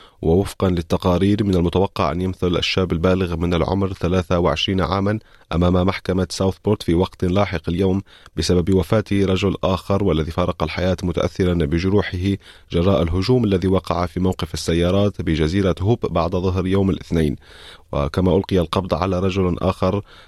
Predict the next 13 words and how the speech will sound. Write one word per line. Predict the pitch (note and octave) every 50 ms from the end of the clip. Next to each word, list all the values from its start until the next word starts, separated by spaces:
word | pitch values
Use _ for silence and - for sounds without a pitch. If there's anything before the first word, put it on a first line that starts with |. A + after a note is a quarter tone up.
| - -
من | - F2 F2+ F2+ E2 G1+ A#1
سيرفيس | - - - G2 F#2+ F2+ F#2+ - -
بارادايس | - G2 G2 G2 F2+ D#2+ F#2+ G2+ G#2 G2+ - -
والبالغ | C#2 C#2+ F2 F#2 F2+ F2+ D#2 E2+
من | D#2+ F2
العمر | D#2+ D2 E2 F#2+ G#2 F#2+
ثلاثة | - - F2 F#2 F#2 - F#2
وعشرين | D#2+ C2 - - - G2 F2+ F#2
عاماً | D#2+ E2+ F#2 F#2+ F#2+ F#2+ G2 G#2 D#2
بسبب | A#1+ E2 E2 - F2 E2+ F2 E2+ -
تورطه | F#2 E2 E2 E2+ E2+ G2+ - - F#2 F2 F2
في | E2+ - G2+
الاعتداء. | F#2 D2+ D2+ - - D#2+ F2 E2 -